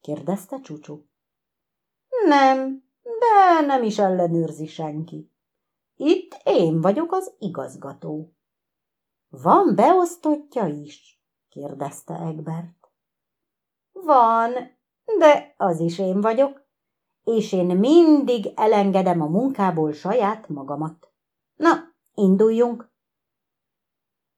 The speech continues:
Kimentek az épületből, át a kapun. Kilépve,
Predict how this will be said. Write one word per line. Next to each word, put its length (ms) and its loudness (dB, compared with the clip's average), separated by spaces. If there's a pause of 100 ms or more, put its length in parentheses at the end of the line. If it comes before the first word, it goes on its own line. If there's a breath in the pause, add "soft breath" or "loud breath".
(1040)
Kimentek 600 -2
az 200 -10
épületből, 920 -4 (320)
át 360 -4
a 80 -6
kapun. 680 -10 (1040)
Kilépve, 840 -2